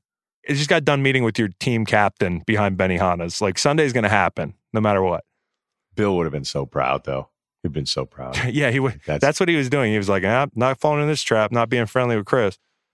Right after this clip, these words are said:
Speaker 2: That's
Speaker 1: Of course,
Speaker 2: good.
Speaker 1: I've seen him since, and we're great.
Speaker 2: Yeah, I knew you weren't gonna give me the name, but I had to, at least for the audience, ask that follow-up. That's my role on this.
Speaker 1: Yeah, he gave me the head nod, like, the, the head nod. I'm, like,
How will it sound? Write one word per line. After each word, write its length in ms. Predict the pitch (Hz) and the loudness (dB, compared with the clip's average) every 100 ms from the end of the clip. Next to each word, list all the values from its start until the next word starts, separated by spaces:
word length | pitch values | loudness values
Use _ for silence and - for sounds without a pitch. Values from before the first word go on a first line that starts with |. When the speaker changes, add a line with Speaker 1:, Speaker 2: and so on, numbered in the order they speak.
| _ _ _ - | _ _ _ -8
Speaker 2:
That's 320 | 104 - - | -6 -6 -2
Speaker 1:
Of 80 | 127 | -2
course, 200 | - 160 | 2 2
Speaker 2:
good. 80 | 160 | 2
Speaker 1:
I've 80 | 131 | 0
seen 180 | 139 123 | -2 -2
him 80 | |
since, 300 | 98 110 92 | -2 -2 -2
and 100 | 95 | -2
we're 80 | 92 | -2
great. 320 | 85 92 82 - _ _ _ - | 0 0 0 -8 _ _ _ -2
Speaker 2:
Yeah, 220 | 120 117 | 2 4
I 120 | 143 | 4
knew 160 | 175 180 | 4 2
you 140 | 160 | 4
weren't 140 | 143 123 | 2 2
gonna 120 | 110 | 2
give 120 | 101 | 0
me 80 | 87 | 0
the 80 | 73 | 0
name, 220 | 67 64 | -2 -2
but 80 | 64 | -2
I 60 | |
had 220 | 73 73 - | 2 0 0
to, 140 | 67 | -4
at 60 | 64 | -2
least 200 | 71 - | -4 -2
for 60 | |
the 120 | 64 | -2
audience, 460 | 62 62 57 58 - - | 0 -2 -4 -10 -10 -2
ask 180 | 65 - | -2 -2
that 140 | 60 | -6
follow-up. 400 | - 60 58 58 - | -2 -2 -2 -8 -6
That's 180 | 65 - | -6 -2
my 120 | 67 | -2
role 280 | 62 64 62 | 0 0 0
on 120 | 60 | -2
this. 180 | 58 - | -4 -2
Speaker 1:
Yeah, 100 | 220 | -2
he 80 | 196 | 0
gave 180 | 226 | 0
me 60 | 220 | 2
the 120 | 202 | 2
head 220 | 185 226 | 2 0
nod, 340 | 185 120 101 107 | 2 2 2 0
like, 220 | 120 - | -2 0
the, 200 | 135 120 | -2 0
the 140 | 117 113 | 0 0
head 200 | 165 139 | 0 0
nod. 280 | 95 90 | 0 2
I'm, 120 | 110 123 | 0 0
like, 220 | 120 | -2